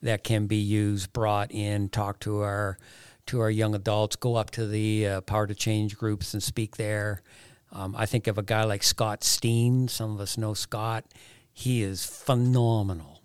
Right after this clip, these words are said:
in all these areas. He's balanced, thoughtful, careful, um, well-read. Um, and, uh, so someone like that to bring into the, your congregation once in a while to deal with these, would seemingly be more esoteric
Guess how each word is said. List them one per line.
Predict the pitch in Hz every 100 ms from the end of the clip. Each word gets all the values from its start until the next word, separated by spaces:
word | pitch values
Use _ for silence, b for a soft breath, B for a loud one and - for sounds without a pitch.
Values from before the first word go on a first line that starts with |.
| -
in | 107 101 -
all | 113 110
these | 110 107 98
areas. | 107 95 87 73
He's | 107 98
balanced, | - 107 110 107 104 -
thoughtful, | - 107 104 - 104
careful, | - 110 107 - 98 98 B B B B B
um, | - 90 90 92 92 90 92 -
well-read. | 110 107 104 101 101 101 98 - _ -
Um, | 98 98 95 95 98 92 98 -
and, | 101 98 95 92
uh, | 92 90
so | - 123
someone | - 151 139
like | 117 110
that | 131 127 104 98 B B B B -
to | 120
bring | 110 127 131
into | 123 131 -
the, | 107
your | 101
congregation | 101 110 107 110 107 107 - 104
once | 107 104 -
in | 107
a |
while | 101 101 98 101
to | 107
deal | 101 131 165
with | 147
these, | 113 101 - - - -
would | 123 117
seemingly | - - 190 180 123 104 107
be | 107 - 120 110
more | 110 107 -
esoteric | 120 - 107 120 113 104